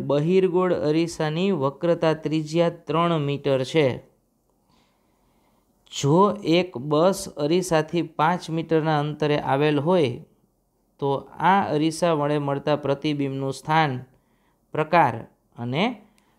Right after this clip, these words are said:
પરિમાણ નક્કી કરો. ફરી પાછું, બહિર્ગોળ અરીસો આપેલો છે તમને, તો કેન્દ્ર લંબાઈ હંમેશા હશે ધન. કેન્દ્ર લંબાઈ ધન હોય તો એમની વક્રતા ત્રિજ્યાએ ધન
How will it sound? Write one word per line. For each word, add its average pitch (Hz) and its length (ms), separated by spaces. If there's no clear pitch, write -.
પરિમાણ 135 500
નક્કી 127 320
કરો. 110 220
ફરી 160 240
પાછું, 190 380
બહિર્ગોળ 185 840
અરીસો 196 320
આપેલો 175 320
છે 185 140
તમને, 160 320
તો 147 160
કેન્દ્ર 160 320
લંબાઈ 151 420
હંમેશા 147 480
હશે 127 200
ધન. 151 240
કેન્દ્ર 147 260
લંબાઈ 151 380
ધન 156 200
હોય 135 180
તો 135 40
એમની 131 440
વક્રતા 156 440
ત્રિજ્યાએ 160 420
ધન 160 280